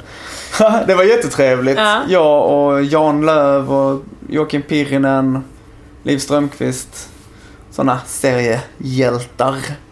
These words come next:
Speaker 2: Ja.
Speaker 1: Det var gött, för på lördagen hade jag mitt prat klockan fem. Så då var det liksom Liv klockan två, Joakim Pirinen klockan tre,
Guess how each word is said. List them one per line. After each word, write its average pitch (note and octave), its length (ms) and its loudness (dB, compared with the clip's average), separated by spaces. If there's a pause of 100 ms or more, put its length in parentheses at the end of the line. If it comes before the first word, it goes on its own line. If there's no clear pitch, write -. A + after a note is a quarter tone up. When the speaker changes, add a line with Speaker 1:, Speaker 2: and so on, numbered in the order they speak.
(680)
Speaker 2:
Ja. E3+ 80 -4
Speaker 1:
Det D#3 60 0
var D#3+ 200 2
gött, F3+ 300 2
för D#3 280 0
på E3+ 100 0
lördagen D3 580 2
hade E3+ 160 2
jag D#3 80 0
mitt C3+ 260 -4
prat - 260 -2
klockan C3 360 -4 (580)
fem. G2+ 380 0 (460)
Så - 140 -4
då C#3 60 0
var D3 160 2
det C#3 120 2
liksom B2+ 320 -2
Liv E3 360 2
klockan D3+ 280 -2
två, C3+ 520 0 (100)
Joakim B2+ 380 -2
Pirinen C#3+ 380 -2
klockan C3 280 -6
tre, B2 400 0